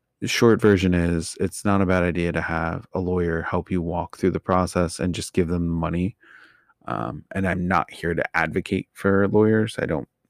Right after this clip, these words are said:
necessarily think they're the greatest profession in the world, but they are definitely better than police. So, you know, they got that going for them. But definitely take a professional advice from a lawyer, and they can actually guide you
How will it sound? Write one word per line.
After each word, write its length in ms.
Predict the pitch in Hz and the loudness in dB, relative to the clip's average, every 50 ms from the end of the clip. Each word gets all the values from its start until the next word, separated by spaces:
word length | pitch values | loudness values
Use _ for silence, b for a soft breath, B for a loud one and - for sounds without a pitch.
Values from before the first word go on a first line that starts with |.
| _ - | _ -8
necessarily 640 | 82 73 73 - - - - 82 78 82 82 80 | -8 -6 -6 -8 -10 -4 -2 0 0 0 0 -2
think 220 | - - 85 82 - | -4 -6 -8 -4 -2
they're 100 | 82 80 | -2 -2
the 100 | 85 80 | -2 -4
greatest 500 | - - 76 95 - 87 92 - - - _ _ _ _ _ _ _ | -2 -2 -2 -2 -2 -6 -10 -10 -16 -20 _ _ _ _ _ _ _
profession 480 | - 98 87 - 95 95 - - 107 | -6 -4 0 0 0 0 0 0 0
in 80 | 104 104 | 2 4
the 80 | 104 | 4
world, 340 | 98 101 104 110 110 107 110 | 4 6 6 6 4 2 2
but 120 | - 92 - | -2 2 2
they 120 | 110 101 | 4 4
are 80 | 95 92 | 4 4
definitely 360 | 87 98 - - - - - | 2 0 0 0 -4 -6 -6
better 220 | - 123 - - | -6 -6 -8 -8
than 140 | - - - | -10 -12 -16
police. 540 | - - - 147 160 143 135 - - - _ _ _ _ _ - | -8 -4 -2 0 0 0 -2 -6 -12 -20 _ _ _ _ _ -14
So, 480 | - - - - - 50 50 - 120 _ _ - | -8 -8 -6 -6 -6 -8 -8 -10 -14 _ _ -10
you 140 | - 95 | -8 -6
know, 160 | 98 76 67 65 | -6 -6 -4 -4
they 100 | 73 82 | -2 0
got 220 | 92 101 107 - | 0 -2 -2 -2
that 200 | - 76 101 123 | -4 -4 -4 -4
going 280 | - - 71 62 - - | -4 -4 -6 -6 -6 -10
for 240 | - - - 58 62 | -10 -8 -6 -6 -6
them. 220 | 120 71 101 113 B B B B B B B B B B B B B _ _ | -6 -6 -8 -10 B B B B B B B B B B B B B _ _
But 240 | - 78 64 - - _ B B B B B B B B B _ _ _ _ _ _ _ _ _ _ _ _ _ _ _ _ 117 | 0 0 0 0 -4 _ B B B B B B B B B _ _ _ _ _ _ _ _ _ _ _ _ _ _ _ _ 0
definitely 400 | 120 120 107 - 113 107 104 98 | 2 2 2 2 2 2 2 2
take 220 | - 98 87 95 | 0 -2 -2 0
a 120 | 92 80 - - - - | -2 -2 -4 -8 -18 -8
professional 480 | - - 101 - 101 95 - - 101 101 | -4 -4 0 0 0 -2 -2 -4 -6 -4
advice 260 | 98 - 85 98 - | -2 -2 -4 -4 -4
from 160 | - - 95 | -6 -8 -6
a 80 | 92 92 | -4 -2
lawyer, 280 | 92 92 90 90 90 90 | -2 0 0 0 -2 -2
and 180 | 95 95 95 | -4 -4 -4
they 80 | 90 87 | -6 -6
can 160 | - 87 87 | -6 -4 -4
actually 300 | 85 87 - - 104 101 | -4 -4 -6 -4 -4 -4
guide 420 | 95 85 101 92 92 92 85 82 | -4 -2 -2 -2 -2 -2 -2 -2
you 260 | 90 90 87 87 - | -2 -2 -2 -4 -6